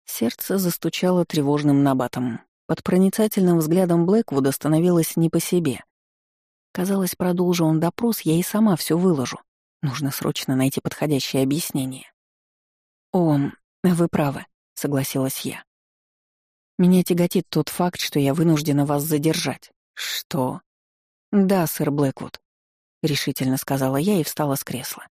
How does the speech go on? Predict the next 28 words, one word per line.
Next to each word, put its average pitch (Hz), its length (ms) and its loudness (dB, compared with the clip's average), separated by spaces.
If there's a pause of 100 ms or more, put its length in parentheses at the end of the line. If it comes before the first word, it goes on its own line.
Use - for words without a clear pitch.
(540)
«Мне 175 280 4
жаль, 175 280 0
но 139 120 2
если 151 340 0
вы 147 140 2
не 147 100 4
передумали 160 480 4
брать 151 300 -2
меня 147 260 4
в 143 60 0
Бринвиль, 156 480 2
то 151 100 0
вам 147 160 2
придется 156 400 0
немного 151 320 2
подождать». 156 580 -2 (540)
«В - 100 -18
каком 135 360 -2
смысле?» - 420 -8 (380)
«Шляпка. - 560 -2 (260)
Мне 175 180 4
нужно 165 280 2
подняться 156 400 0
к - 60 -8
себе, 175 220 -2
чтобы 143 260 -2
надеть 147 280 2
шляпку». - 480 -8